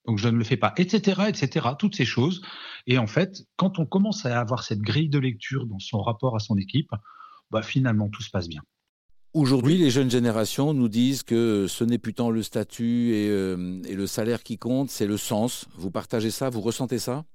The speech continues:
Speaker 1: Attaquons-nous dans un premier temps aux fondamentaux, aux choses simples. Et après, on va commencer à travailler sur ces questions qui sont effectivement de plus en plus importantes parce que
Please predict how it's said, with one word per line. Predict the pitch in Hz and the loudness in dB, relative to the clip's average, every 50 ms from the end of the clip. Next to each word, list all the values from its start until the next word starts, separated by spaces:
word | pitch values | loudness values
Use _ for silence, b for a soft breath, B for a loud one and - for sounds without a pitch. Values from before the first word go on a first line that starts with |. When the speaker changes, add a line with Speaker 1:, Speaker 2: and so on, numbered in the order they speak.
| - - - - B B B - | -20 -20 -20 -20 B B B 2
Speaker 1:
Attaquons-nous | 143 147 - 180 170 - - 190 185 175 170 165 | 2 4 4 2 0 4 4 4 6 6 4 4
dans | 160 147 113 101 101 | 2 2 0 2 0
un | 95 | 0
premier | - - - 123 110 107 104 104 | 0 0 0 2 2 2 2 0
temps | - - 101 101 107 - _ _ _ - | -2 -6 -8 -8 -12 -12 _ _ _ 0
aux | 156 165 | 0 0
fondamentaux, | - - 185 143 127 110 107 101 - 98 117 - - _ _ _ _ _ - | 2 2 2 2 4 2 2 0 0 -2 -4 -4 -6 _ _ _ _ _ 0
aux | - 117 | 2 2
choses | 104 - 120 107 104 | 4 4 2 2 2
simples. | - - - - 104 117 - - - 95 87 - _ _ _ - | 0 -4 0 2 2 2 0 -2 -2 -2 -4 -4 _ _ _ -2
Et | - 104 | 2 2
après, | 107 107 104 - - - 139 | 2 2 2 0 2 2 2
on | 131 120 113 | 2 2 2
va | 104 - | 0 0
commencer | - 110 101 101 101 - 113 | 0 0 0 0 0 0 0
à | 107 | 0
travailler | 104 - - 101 95 98 101 107 | 0 0 -4 -4 -2 0 -2 -2
sur | 104 - 107 | -2 -4 -8
ces | - - - 101 | -10 -8 -10 -6
questions | - 104 101 - 185 190 | -6 -6 -4 0 0 0
qui | - | 0
sont | - - 110 - - | 0 -2 -2 -2 2
effectivement | - 180 185 - 123 107 - - 104 104 143 | 0 0 2 2 -4 -4 -4 -2 0 2 2
de | 185 160 | 2 2
plus | 107 - - 117 | 0 0 0 -2
en | 107 | -2
plus | 104 - 107 | 0 0 -2
importantes | 92 - 107 - 170 165 | -2 -2 -2 -2 -2 0
parce | 131 107 - - | 0 -2 -4 -2
que | 120 104 | -4 -6